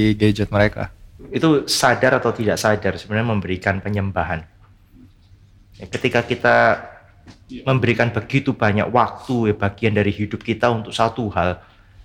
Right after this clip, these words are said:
Speaker 2: ya, itu adalah penyembahan sih sebenarnya.
Speaker 3: Waktu hidup kita digunakan untuk,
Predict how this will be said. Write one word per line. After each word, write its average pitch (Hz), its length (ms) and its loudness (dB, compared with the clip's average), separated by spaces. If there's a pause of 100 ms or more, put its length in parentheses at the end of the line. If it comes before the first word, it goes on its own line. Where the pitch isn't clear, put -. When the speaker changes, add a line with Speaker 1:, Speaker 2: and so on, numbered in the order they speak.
(260)
Speaker 2:
ya, 104 120 -4
itu 127 120 0
adalah 104 240 0
penyembahan 98 600 -2
sih - 200 -18
sebenarnya. 82 440 -12 (300)
Speaker 3:
Waktu 107 640 2
hidup 95 120 4
kita 110 240 2
digunakan 98 500 2
untuk, 101 260 0